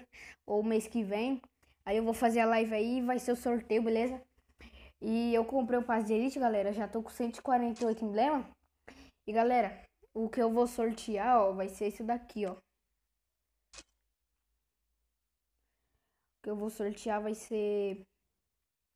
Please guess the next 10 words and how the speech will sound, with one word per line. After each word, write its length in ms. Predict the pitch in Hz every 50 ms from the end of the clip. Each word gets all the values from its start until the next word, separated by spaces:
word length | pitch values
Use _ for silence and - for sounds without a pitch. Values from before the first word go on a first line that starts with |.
| _ _ _ _ _ _ _ _ _ _
Deixa 160 | _ - - 214
eu 360 | 214 214 208 202 202 196 202
entrar 200 | 202 - 214 202
aqui. 380 | 202 - - 254 262 226 - - - _ _ _ _ _ _ _ _ _ _ _ _ _ _ _ _ _ _ _ _ _ _ _ _ _ _ _ _ _ _ _ _ _ _ _ _ _ _ _ _ _ _ _ _ _ _ _ _ _ _ _ _ _ _ _ _ _ _ _ _ _ _ _ _ _ _ _ _ _ _ _ _ _ _ _ _ _ _ _ _
Vai 200 | - 220 208 214
ser 180 | 214 - 226 214
isso 160 | 233 226 226
daqui, 380 | 220 240 254 240 - - 233 208
galera, 400 | 208 196 190 185 190 196 202
ó. 60 | 208